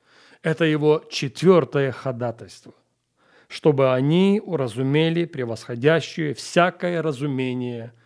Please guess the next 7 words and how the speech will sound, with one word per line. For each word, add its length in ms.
любовь 600
Христову». 720
И 80
что 180
мы 80
читаем 420
дальше? 460